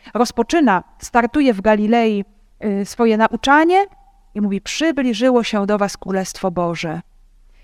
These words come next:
Y, i to wszystko jest potwierdzane różnymi znakami i cudami, które Jezus dokonuje. Jezus mówi wprost, kiedy uwalnia ludzi od działania złego ducha, kiedy dokonuje egzorcyzmu: „Jeżeli ja palcem Bożym wyrzucam złe duchy,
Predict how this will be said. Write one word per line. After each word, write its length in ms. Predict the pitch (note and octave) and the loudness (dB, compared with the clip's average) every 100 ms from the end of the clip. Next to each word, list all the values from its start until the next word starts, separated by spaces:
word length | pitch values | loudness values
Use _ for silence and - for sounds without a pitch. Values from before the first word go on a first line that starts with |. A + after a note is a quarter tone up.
| - | -8
Y, 420 | F#3 F#3 F#3 F#3+ - - _ A3 A3 _ - | -4 -4 -6 -14 -20 -20 _ -20 -20 _ -4
i 200 | A#3 B3+ | 0 2
to 140 | B3 | 0
wszystko 340 | A#3 C4+ B3+ B3+ | 0 -2 0 0
jest 160 | A#3 | 0
potwierdzane 920 | - B3 - B3 A#3 G#3 A#3+ B3 B3+ B3 - - | -2 -4 0 0 2 4 4 4 2 0 -8 -8
różnymi 500 | G#3+ G3+ B3+ B3+ B3 | -6 0 2 4 2
znakami 840 | - A3 A#3+ - B3+ C4 B3+ B3+ | 0 0 0 2 2 4 2 0
i 60 | A3 | -4
cudami, 440 | - A#3 B3+ B3 | -4 2 4 2
które 240 | A#3 A#3 A#3 | 0 0 2
Jezus 320 | B3 A3+ G#3 | 2 0 -2
dokonuje. 640 | A3+ A#3 A3+ B3 A#3 F#3+ - - - | -2 0 2 2 2 0 -4 -12 -6
Jezus 200 | A3 A3 | -4 0
mówi 240 | A#3+ A#3 | 0 0
wprost, 640 | A3+ _ _ B3 B3 G#3 - | -4 _ _ 2 2 2 -4
kiedy 280 | G#3 F#3+ G3 _ _ - | -4 -2 -2 _ _ -8
uwalnia 640 | A3+ F#3+ C4 C#4+ A#3+ F#3+ | -2 4 6 6 4 4
ludzi 340 | F#3 G#3+ F#3 - - | 2 -2 -4 -6 -2
od 260 | A3 - | -2 0
działania 400 | A3 A3+ C4 B3+ | 2 4 4 2
złego 320 | A#3 B3 B3+ | 2 0 2
ducha, 320 | A#3 C4+ - F#3 | -2 -4 -4 -2
kiedy 220 | G#3 G#3 | 0 0
dokonuje 460 | A#3 B3+ C4 C4+ | 0 0 0 0
egzorcyzmu: 800 | - A3 B3 B3 C#4+ C4 F#3+ E3+ - - | -2 0 0 0 -2 -6 -6 -8 -10 -8
„Jeżeli 360 | A3 A3 B3 B3 | -4 0 2 2
ja 240 | C#4+ D4 | 4 4
palcem 580 | D4 C4+ C#4+ C#4 C4+ B3 | 4 2 2 2 -4 0
Bożym 360 | B3 C#4 C4 B3 | 2 2 2 2
wyrzucam 460 | A#3 B3 C#4 B3 | 0 -2 0 0
złe 180 | G#3 A3 | 2 0
duchy, 420 | G#3+ D4 - F#4 | 2 0 2 2